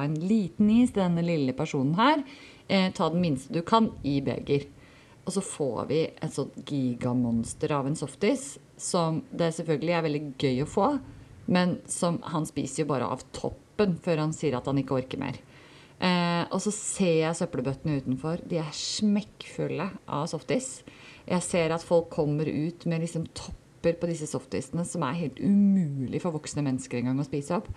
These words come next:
Så jeg går inn og bare, «OK, men dere, altså, dere ka-, dere må da kunne tilby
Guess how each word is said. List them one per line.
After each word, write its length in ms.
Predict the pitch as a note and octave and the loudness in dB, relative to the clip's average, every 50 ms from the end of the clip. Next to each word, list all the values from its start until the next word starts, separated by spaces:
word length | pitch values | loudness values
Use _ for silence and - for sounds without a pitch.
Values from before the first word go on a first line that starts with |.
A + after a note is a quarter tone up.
| - - - - - - - - - - | -14 -20 -20 -20 -20 -20 -20 -20 -20 -14
Så 160 | - - A#3+ | 4 6 6
jeg 160 | A3+ A3 G#3+ G3+ - | 8 8 4 4 4
går 300 | G#3 E3+ D3 A#2+ - - | 4 4 4 2 2 0
inn 160 | C#3 - - A2 | 0 0 0 -2
og 80 | D#3+ E3 E3+ | 0 0 0
bare, 300 | C#3 A2+ G#2+ G#2 E2 - - - | 0 0 0 -2 -4 -6 -6 -8
«OK, 160 | - - F#3+ D3 - - | -4 -2 -2 -2 -2 0
men 160 | - G3 G3 | 2 2 2
dere, 300 | F#3+ F#3+ E3+ E3 E3+ E3+ E3+ - | 2 2 2 2 2 0 0 -2
altså, 380 | - - F3+ F3 F3+ F3 E3+ D3 - - - - | -2 -4 0 2 2 2 2 2 0 -4 -10 -8
dere 320 | - - - D3+ D#3+ - - - | -4 0 2 2 2 2 -2 -8
ka-, 240 | - - - - - - - - - - - - | -4 -4 -4 -4 -4 -16 -18 -18 -20 -20 -8 -6
dere 220 | G#3+ F#3+ A3 A3 A3 | 0 4 6 8 8
må 240 | G#3+ F#3+ E3+ D3 C#3+ | 6 6 4 0 0
da 140 | C3 D#3+ D#3+ | -2 -2 0
kunne 160 | - F#3 G3 F#3+ - | 0 -2 -2 -2 -4
tilby 540 | - - - F3 C#3+ C#3 C3+ C3+ E3+ G3+ | -6 -2 -2 -2 -2 -2 -2 0 0 0